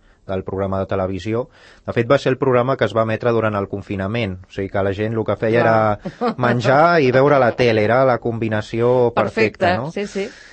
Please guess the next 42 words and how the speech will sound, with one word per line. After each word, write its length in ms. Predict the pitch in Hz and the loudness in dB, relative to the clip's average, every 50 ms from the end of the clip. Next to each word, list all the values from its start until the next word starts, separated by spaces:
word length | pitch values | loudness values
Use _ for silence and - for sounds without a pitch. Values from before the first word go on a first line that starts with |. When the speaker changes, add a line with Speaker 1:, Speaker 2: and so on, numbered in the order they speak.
| - _ _ - | -20 _ _ -2
Speaker 1:
I, 400 | - 139 135 131 131 127 127 127 127 | 2 4 4 6 6 4 4 4 4
doncs, 220 | 127 123 123 - | 4 2 0 0
surt 160 | - 139 127 | 2 2 2
amb 100 | 131 139 | 4 4
moltes 300 | 139 139 135 143 135 127 | 2 2 2 2 0 2
ganes 260 | 131 139 135 131 123 | 2 0 0 0 0
de, 140 | 127 131 127 127 127 127 127 127 123 123 127 123 - - - | 0 2 2 4 4 4 2 2 2 0 0 -4 -8 -14 -8
d'iniciar 840 | 123 123 120 117 117 117 117 117 117 120 117 117 117 - - 123 123 | -2 0 2 2 2 2 2 0 0 -2 -4 -6 -6 -2 0 0 0
algun 180 | 120 123 120 | 0 -2 -2
projecte 360 | - 120 107 117 107 - 117 113 | -2 -2 -2 -2 -2 -2 -2 -2
gastronòmic, 720 | 113 110 - - 113 117 123 135 143 160 165 170 170 - - | -2 -2 -4 -6 -6 -4 -4 -4 -4 -4 -8 -10 -10 -12 -10
no?, 160 | 110 117 139 135 | -8 -6 -6 -6
després 300 | 117 - - 113 107 107 | -6 -6 -6 -6 -4 -2
del 140 | 110 107 | -4 -4
programa, 480 | - 110 110 117 120 123 127 135 139 139 | -4 -4 -2 -2 -2 -2 -2 -4 -4 -4
i, 280 | 127 107 101 101 98 - - | -4 -4 -4 -4 -6 -6 -6
i 140 | 104 107 113 | -4 -4 -2
en 80 | 110 | -2
el 100 | 104 104 | -2 -2
meu 160 | 107 123 131 123 - | -2 -4 -6 -2 0
cas 260 | 135 131 131 139 131 | 2 2 2 2 0
jo 140 | 123 110 107 | -2 -6 -6
estava 640 | - - 117 117 117 117 117 110 110 104 104 101 101 | -4 -2 -2 0 0 0 0 0 0 -2 -2 -4 -4
en 80 | 107 110 | -6 -6
un 100 | 110 104 | -8 -8
procés 340 | - 117 - - 113 104 110 | -8 -10 -6 -6 -8 -4 -4
de 100 | 110 104 | -2 -2
venda 320 | 107 107 110 117 110 104 | -2 -2 -4 -2 -4 -2
d'una 460 | 104 101 104 104 107 107 104 104 101 - | -2 -2 -2 -4 -4 -4 -4 -6 -6 -8
companyia 540 | - 107 104 95 101 101 101 107 110 110 110 | -8 -10 -6 -4 -4 -4 -4 -6 -6 -8 -6
que 120 | - 113 - | -6 -6 -6
tenia, 260 | 101 98 107 120 120 | -6 -6 -6 -6 -6
la 80 | 110 104 | -6 -6
meva 100 | 104 101 - | -6 -6 -8
primera 280 | 107 104 101 101 101 | -8 -8 -6 -8 -8
companyia, 520 | - 101 98 98 101 101 107 110 120 135 123 | -8 -8 -8 -6 -6 -6 -6 -6 -8 -10 -8
que 120 | - 101 | -6 -6
era 100 | 98 98 | -4 -4
de 140 | 95 95 95 95 95 92 92 - | -4 -4 -4 -6 -6 -8 -10 -10
comunicació 580 | - 101 101 101 101 98 - 98 95 - 104 101 | -10 -8 -8 -8 -8 -6 -6 -8 -8 -6 -8 -8
i 80 | 101 | -6
màrqueting, 520 | 104 110 113 - - 127 - 131 139 165 | -6 -6 -8 -8 -10 -10 -10 -10 -12 -12